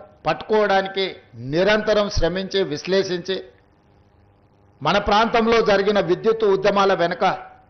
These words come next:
ఎంత కఠోరమైన దీక్ష జర్నలిస్టులది ఉన్నది. సరళీకృత విధానాలు వచ్చినప్పుడు ఆ సరళీకృత విధానాలు దేశ సంపదను పెట్టుబడిదారులు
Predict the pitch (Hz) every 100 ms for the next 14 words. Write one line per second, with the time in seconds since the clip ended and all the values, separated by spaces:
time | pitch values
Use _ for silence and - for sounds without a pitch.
0 | - 170 208 - 165 185 226 247 226 214
1 | 190 202 202 190 170 180 180 190 185 170
2 | 151 160 180 190 - - _ _ _ _
3 | _ _ _ _ _ _ _ - 170 208
4 | 247 247 240 233 214 196 214 226 226 220
5 | 208 220 202 196 196 190 170 175 214 214
6 | 196 202 156 156 196 208 202 196 185 -
7 | - _ _ _ _ _ 120 160 202 202
8 | 190 175 170 190 240 233 214 196 - 170
9 | 196 202 202 190 185